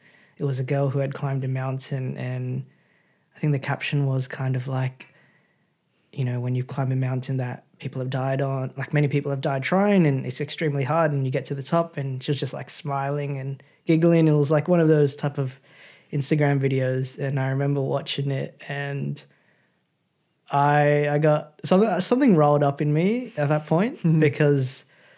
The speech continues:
Speaker 1: I had a experience a few months ago where I'd climbed a mountain in Borneo,
Speaker 2: Mm.
Speaker 1: and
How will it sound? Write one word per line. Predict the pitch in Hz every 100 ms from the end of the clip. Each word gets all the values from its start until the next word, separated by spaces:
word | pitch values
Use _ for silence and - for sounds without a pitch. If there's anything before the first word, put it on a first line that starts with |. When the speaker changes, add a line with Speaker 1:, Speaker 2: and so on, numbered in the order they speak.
| _ -
Speaker 1:
I |
had | 135 156
a | 151 143 139 135 131 -
experience | - 151 135
a | -
few | 139
months | 135 143
ago | 131
where | 135
I'd | 139 135
climbed | 139 135
a | 127
mountain | 127 127 131 135 131
in | 131 123
Borneo, | 135 135 135 135 131 127 - - - _ _
Speaker 2:
Mm. | 147
Speaker 1:
and | 131 135 135 135 127 - -